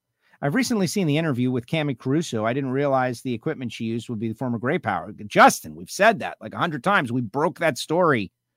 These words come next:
We didn't break it, but we were on the razor's edge, the bleeding edge of that story.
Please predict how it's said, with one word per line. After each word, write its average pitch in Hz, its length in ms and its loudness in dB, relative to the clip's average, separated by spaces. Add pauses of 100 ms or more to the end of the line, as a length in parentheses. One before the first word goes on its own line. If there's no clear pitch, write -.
(1700)
We 120 140 -6
didn't 147 200 -4
break 123 320 2
it, 104 60 0
but 104 100 -2
we 127 100 2
were 127 80 4
on 127 80 4
the 95 160 -4 (160)
razor's 139 480 4
edge, 117 360 -2
the 113 100 -6
bleeding 170 600 4
edge 139 240 -2
of 95 80 -8
that 90 200 -8
story. 120 480 -14